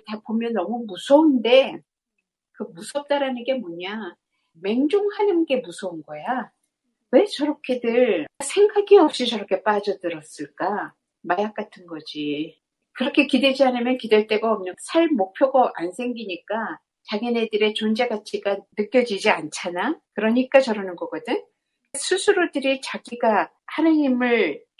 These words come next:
영감되게 만드는 그런 사람으로 살아야 되는데, 그렇게 살 생각은 안 하고 하느님 욕되게 하면서 거기에 빌붙어 살잖아.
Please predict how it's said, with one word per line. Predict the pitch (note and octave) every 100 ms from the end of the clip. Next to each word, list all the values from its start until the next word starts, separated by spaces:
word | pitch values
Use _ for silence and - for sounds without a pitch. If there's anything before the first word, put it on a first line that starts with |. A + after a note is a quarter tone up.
| -
영감되게 | G3 A3 B3+ B3 A3+ G#3 G#3+
만드는 | F#3 F3+ G#3 G3+ G3+
그런 | - G3 F#3+ F#3
사람으로 | - C4 C4 A#3+ G3+
살아야 | F#3+ - C#4+ C#4+ B3+
되는데, | A3+ F3 D#3 - C4 - _ _ _
그렇게 | - B3+ C4
살 | C#4 - D4+
생각은 | E4 D4+ C4+ C4
안 | A#3 F#3 F#3+
하고 | F#3 - B3+ G#4+ _ _ _
하느님 | - D#4+ D#4+ D4 C#4
욕되게 | G3 - _ - B3+ A#3+
하면서 | B3 A3+ G3 F3+ A3
거기에 | G#3+ F#3 F#3 F#3+ G3
빌붙어 | - G#3+ - - G#3+
살잖아. | G#3+ G#3+ G3+ F3